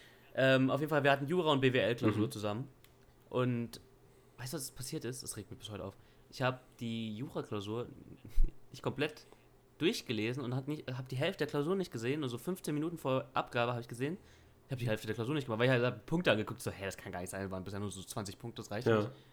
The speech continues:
Speaker 1: Und dann hab ich gesehen, dass, äh, die Hälfte
Speaker 2: Scheiße.
Speaker 1: gefehlt hat. Und dann hab ich auch nicht mehr genug Zeit, um die noch zu
Speaker 2: Scheiße.
Speaker 1: machen. Aber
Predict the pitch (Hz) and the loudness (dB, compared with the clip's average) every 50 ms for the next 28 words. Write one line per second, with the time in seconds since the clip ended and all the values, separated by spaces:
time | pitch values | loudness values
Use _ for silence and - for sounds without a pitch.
0 | - - _ - - - _ - - 107 110 107 110 107 107 117 120 117 120 123 | -20 -20 _ -20 -20 -20 _ -10 -8 -8 -6 -4 -4 -4 -2 -2 -4 -4 -6 -6
1 | - 147 139 147 156 160 170 165 165 - - 170 160 165 165 165 170 165 170 170 | -8 -8 -6 -4 -4 -2 -2 -4 -4 -6 -8 -8 -8 -8 -8 -8 -8 -8 -8 -8
2 | 170 175 - - _ - - - _ - - - - - - - 120 143 147 147 | -8 -10 -12 -16 _ -20 -20 -20 _ -10 -4 -2 0 0 2 4 4 4 4 4
3 | 170 131 101 104 95 95 - - - 117 113 113 131 117 104 147 151 165 160 156 | 2 2 2 0 -2 -4 -8 -8 -8 -6 -4 -2 -2 -2 -2 -2 -4 -4 -4 -4
4 | 160 160 - - 165 165 160 147 147 143 143 143 143 117 113 104 - 117 107 104 | -6 -6 -4 -2 -2 -2 -2 -2 -4 -2 0 0 0 0 0 0 0 -2 -2 -2
5 | 104 107 - - - - - - - - - 127 165 175 185 208 233 247 | -4 -8 -10 -16 -20 -20 -20 -20 -10 -2 2 4 4 6 4 2 0 -2